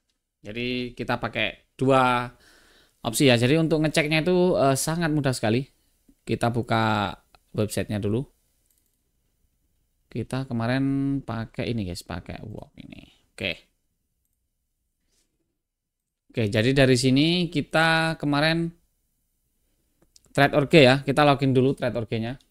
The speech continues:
Trade org sign in. Market ya nggak apa-apa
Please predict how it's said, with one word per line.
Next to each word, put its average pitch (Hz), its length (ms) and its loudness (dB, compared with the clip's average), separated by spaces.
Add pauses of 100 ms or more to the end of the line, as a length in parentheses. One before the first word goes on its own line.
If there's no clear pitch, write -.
(1300)
Trade 113 240 -6
org 113 400 -6 (560)
sign 113 400 -10
in. 104 140 -8 (580)
Market 107 400 -6
ya 107 80 -2
nggak 98 320 -12
apa-apa 101 240 -8